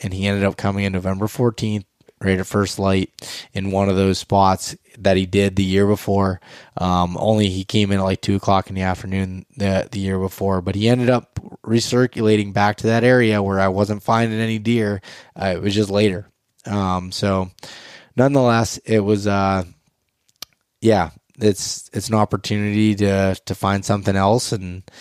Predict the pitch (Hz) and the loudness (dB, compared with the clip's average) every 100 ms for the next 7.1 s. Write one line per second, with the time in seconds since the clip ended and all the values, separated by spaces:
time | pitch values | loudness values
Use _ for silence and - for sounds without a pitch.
0 | - - - 113 98 95 95 95 - 104 | -20 -20 -10 -4 -2 0 -2 -4 2 4
1 | 104 101 107 107 - 101 101 - 98 98 | 4 2 0 0 2 2 2 0 -4 -4
2 | 98 98 - 98 98 98 95 95 98 98 | -4 -4 -2 -2 0 -2 -2 -2 -4 -6
3 | 90 95 90 90 - 92 - - - - | -6 -6 -6 -4 -2 -2 -4 -18 -20 -20
4 | - - 127 135 120 117 110 - 107 - | -18 -2 4 6 6 6 4 0 -4 0
5 | 131 143 - 131 123 123 113 - 104 104 | 2 2 4 2 2 0 -2 0 0 0
6 | - 98 98 - 107 101 - 101 101 98 | -2 -2 -2 -4 -2 -2 -4 -4 -2 0
7 | 95 | -2